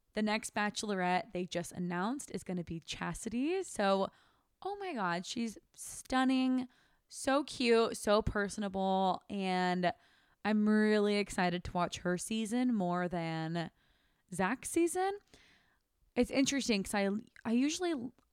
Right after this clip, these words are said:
love when it's The Bachelor w-, with all the girls, 'cause I think the girls are more interesting, there's more drama, and it's more exciting. But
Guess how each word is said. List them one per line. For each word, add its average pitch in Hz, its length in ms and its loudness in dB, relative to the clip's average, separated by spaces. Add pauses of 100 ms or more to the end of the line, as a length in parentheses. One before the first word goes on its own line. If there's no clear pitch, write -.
love 190 320 2
when 185 140 -2
it's - 160 -10
The - 100 -6
Bachelor - 540 -8
w-, - 320 -8
with 190 120 -4
all 190 200 2
the 214 80 4
girls, 185 420 2
'cause 180 220 -4
I 175 40 -6
think 180 180 -6
the 170 60 -6
girls 165 320 -2
are 170 120 -4
more 165 200 -4
interesting, 247 540 -2
there's 196 220 -2
more 170 160 -4
drama, 226 600 2 (460)
and 202 80 -6
it's 208 100 -4
more 208 140 2
exciting. 208 720 -2 (100)
But 180 460 0